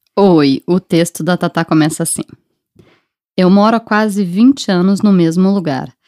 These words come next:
e nunca tinha dado muita bola pra aquela árvore. Mas nos últimos tempos venho abrindo a janela do apartamento com um outro olhar. Ou talvez meus olhos tenham ganhado uma nova janela. O fato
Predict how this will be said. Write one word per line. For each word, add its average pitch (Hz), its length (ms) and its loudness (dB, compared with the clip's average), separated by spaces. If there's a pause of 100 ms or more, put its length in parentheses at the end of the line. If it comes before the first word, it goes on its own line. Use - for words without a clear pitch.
(200)
e 214 60 2
nunca 254 380 4
tinha 240 200 -2
dado 180 280 -2
muita 180 280 -2
bola 160 360 -4
pra 180 100 -6
aquela 170 260 -6
árvore. 131 480 -10 (720)
Mas 269 260 2
nos 233 220 2
últimos 233 400 0
tempos 151 500 -2
venho 170 240 0
abrindo 170 300 0
a 170 60 -2
janela 151 420 -2
do 143 60 -4
apartamento 147 800 -2
com - 120 -6
um 185 200 0
outro 170 260 -2
olhar. 139 380 -6 (720)
Ou 339 160 -2
talvez 160 580 -2
meus 160 280 0
olhos 156 280 -2
tenham 160 220 0
ganhado 151 560 -2
uma 160 180 0
nova 147 240 -2
janela. 151 640 -4 (640)
O 180 80 -2
fato 175 580 -4